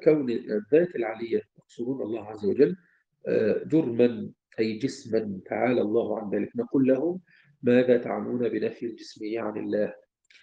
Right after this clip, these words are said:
إن عنيتم معنى صحيحا، نقول: "نوافقكم على هذا المعنى، ولكن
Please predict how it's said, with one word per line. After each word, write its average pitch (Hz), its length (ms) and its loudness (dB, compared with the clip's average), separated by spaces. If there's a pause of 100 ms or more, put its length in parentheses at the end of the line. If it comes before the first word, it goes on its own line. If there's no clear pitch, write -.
(320)
إن 92 80 -2
عنيتم 101 720 2
معنى 127 380 -4
صحيحا، 175 640 0 (380)
نقول: - 340 0
"نوافقكم 110 800 -2
على 143 180 2
هذا 151 240 0
المعنى، 156 340 -2
ولكن 151 580 4